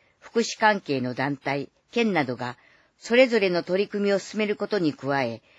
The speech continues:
その効果を高めていくために連携を図っていきたい。保育人材の確保については、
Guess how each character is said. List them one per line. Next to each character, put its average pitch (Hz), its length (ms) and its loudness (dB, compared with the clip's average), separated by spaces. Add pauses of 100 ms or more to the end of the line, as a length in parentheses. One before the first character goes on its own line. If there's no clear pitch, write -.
(240)
そ - 140 -10
の 208 120 2
効 254 260 6
果 151 160 2
を 143 80 2
高 160 240 2
め 190 140 4
て 139 120 -2
い 127 60 0
く - 80 -16
た 135 160 -4
め 135 120 0
に 117 160 -2
連 160 220 0
携 180 160 4
を 165 60 2
図 160 160 -8
っ 185 100 2
て - 140 -10
い 117 80 -4
き - 140 -20
た 117 140 -8
い。 - 100 -14 (1120)
保 226 180 2
育 247 220 0
人 247 220 0
材 170 240 4
の 160 100 0
確 208 280 -4
保 170 100 -2
に 147 160 2
つ - 140 -10
い 143 100 -2
て 131 160 -4
は、 117 180 -8